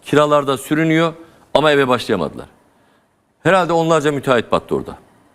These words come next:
Yüzlerce insan dışarıda öldü, evin dışında öldü. Fakat güya o evin mülkiyet hakkını kutsayarak,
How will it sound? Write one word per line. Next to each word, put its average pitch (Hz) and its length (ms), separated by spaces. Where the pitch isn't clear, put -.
Yüzlerce 165 540
insan 156 280
dışarıda 135 340
öldü, 95 160
evin 110 240
dışında 98 300
öldü. 67 160
Fakat 156 420
güya 143 440
o 143 320
evin 104 320
mülkiyet 127 360
hakkını 135 420
kutsayarak, 127 680